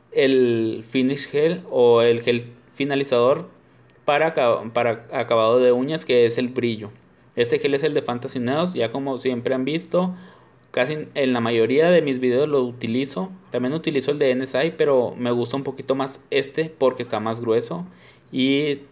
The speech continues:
te da la, la apariencia de que estás volviendo a encapsular y pues te dura un poquito más en tus uñitas. Eso creo yo, pues. Miren, aquí les pongo el brillo a la piedra,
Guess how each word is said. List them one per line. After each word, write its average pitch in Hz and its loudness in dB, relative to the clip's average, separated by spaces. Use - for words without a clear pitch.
te 135 4
da 135 6
la, 139 0
la 135 0
apariencia 131 0
de 165 2
que 147 -12
estás 120 -2
volviendo 131 0
a 135 -2
encapsular 135 -4
y 170 2
pues 175 -4
te - -2
dura 117 4
un 117 -4
poquito 123 -6
más 117 -4
en 123 -2
tus 117 -8
uñitas. 101 -10
Eso 117 -2
creo 120 2
yo, 113 0
pues. - -12
Miren, 135 0
aquí 131 -2
les 143 0
pongo 147 2
el 120 -2
brillo 120 0
a 127 0
la 123 -2
piedra, 135 0